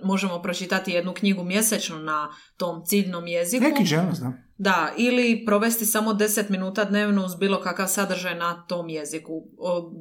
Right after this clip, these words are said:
Speaker 1: radilo se tu o vašem materinjem ili stranom jeziku.
Speaker 2: Mhm.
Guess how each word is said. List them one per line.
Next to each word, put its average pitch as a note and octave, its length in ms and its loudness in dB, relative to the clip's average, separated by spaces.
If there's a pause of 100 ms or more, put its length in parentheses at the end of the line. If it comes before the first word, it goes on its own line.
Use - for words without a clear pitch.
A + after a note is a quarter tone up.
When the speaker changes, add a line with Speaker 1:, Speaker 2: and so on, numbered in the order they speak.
Speaker 1:
radilo F#3 360 2
se - 180 -4
tu F3+ 100 -8
o E3 120 0
vašem D#3+ 300 -6
materinjem E3 520 -4
ili D#3+ 140 -10
stranom C#3+ 420 -6
jeziku. A#2+ 320 -2
Speaker 2:
Mhm. G#2 160 2